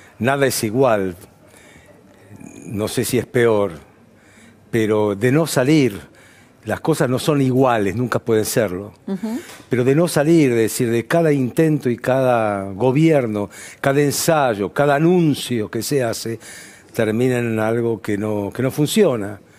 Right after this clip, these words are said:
Speaker 1: Entonces, eh, lo que sí siento es, este, mira, es una especie de cóctel de em-, em-, emociones, ¿no? Siento, este,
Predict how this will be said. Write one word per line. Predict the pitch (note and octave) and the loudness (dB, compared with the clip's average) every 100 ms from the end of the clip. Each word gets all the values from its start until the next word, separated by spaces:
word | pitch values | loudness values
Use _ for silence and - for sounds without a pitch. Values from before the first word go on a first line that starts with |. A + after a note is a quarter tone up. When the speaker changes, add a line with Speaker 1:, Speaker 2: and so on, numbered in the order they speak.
| - - - - - - | -20 -20 -20 -20 -20 -6
Speaker 1:
Entonces, | G#2+ A2 C#3+ D3 C#3+ D3+ B2+ C3+ | -4 0 2 0 2 2 2 0
eh, | A#2+ A2+ A2 G#2+ | 0 2 0 0
lo | A2 | -2
que | A#2 | -2
sí | G2+ D#3+ | -2 0
siento | D3+ - D#3 E3+ D#3+ F3+ D#3+ | 0 2 2 2 2 2 4
es, | B2 A2 - | 2 0 0
este, | A2+ F2+ - G#2+ F#2+ F#2 F2 - - - - - A2 | -2 -4 -6 -6 -4 -6 -8 -14 -20 -20 -20 -14 -6
mira, | G#2+ G#2+ | -2 0
es | B2+ - | 0 0
una | C#3 B2 | -2 0
especie | - C#3+ B2 | 0 -2 0
de | A#2 | -2
cóctel | - C#3+ - C3 G#2+ | 0 -2 -2 -4 -2
de | G#2 G#2 A2 | -2 -2 -4
em-, | A#2+ - - | -6 -10 -8
em-, | A2 B2 - - - | -8 -8 -10 -20 -10
emociones, | A#2+ A2+ - A#2 G2 F2 F2+ - | -6 -4 -2 -2 -2 -6 -12 -14
¿no? | G#2 G2+ - - - - - - - | -12 -14 -16 -20 -20 -20 -20 -20 -14
Siento, | - C3 C3 A#2 B2+ A#2+ A2+ G#2+ G#2 G2+ G2+ G2 F#2+ F#2+ F#2+ F#2+ - | -4 0 0 0 -2 0 0 -2 -2 -4 -6 -8 -10 -10 -12 -16 -12
este, | G#2+ G#2 - - F2+ F2 D#2+ D2+ - | -8 -8 -8 -12 -10 -10 -12 -14 -20